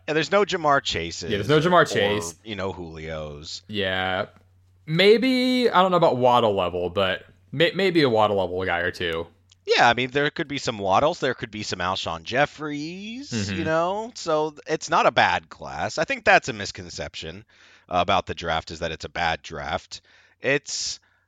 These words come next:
Speaker 1: a thick draft. There's
Speaker 2: Mm-hmm.
Speaker 1: nothing really, like, it's very bell curve, uh,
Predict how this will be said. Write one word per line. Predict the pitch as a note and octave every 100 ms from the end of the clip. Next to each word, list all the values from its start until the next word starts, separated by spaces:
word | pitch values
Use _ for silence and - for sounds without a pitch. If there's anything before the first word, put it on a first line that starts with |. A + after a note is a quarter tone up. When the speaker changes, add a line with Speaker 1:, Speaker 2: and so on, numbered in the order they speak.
| -
Speaker 1:
a | C3+
thick | - - F#3+ - -
draft. | - D2+ A#1 - - - - _
There's | A#2 B2+
Speaker 2:
Mm-hmm. | G2+
Speaker 1:
nothing | D3+ E3 F3+ E3+ E3+ E3 D#3
really, | C3+ C#3 C#3 C3+ C3 C3 C3 B2+ _ _ _ _ _
like, | B2 -
it's | B2+
very | - C3 C3
bell | G#2 A2 A2+ A2+
curve, | - A2 F#2+ F#2 E2+ D2+ - _ _ _ _ _ _ E2
uh, | E2 D#2 D#2 D2+ D2